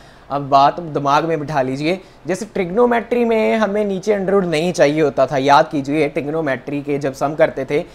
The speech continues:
नीचे under root नहीं चाहिए था, वैसे ही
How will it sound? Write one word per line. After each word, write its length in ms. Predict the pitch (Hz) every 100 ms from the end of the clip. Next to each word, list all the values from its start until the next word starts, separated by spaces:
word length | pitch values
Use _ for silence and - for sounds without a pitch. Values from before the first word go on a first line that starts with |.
| - - 147
नीचे 260 | 165 202
under 200 | 196 196
root 100 | 214
नहीं 200 | 208 226
चाहिए 280 | 214 156 147
था, 200 | 143 120 - - 131
वैसे 360 | 175 202 214
ही 120 | 254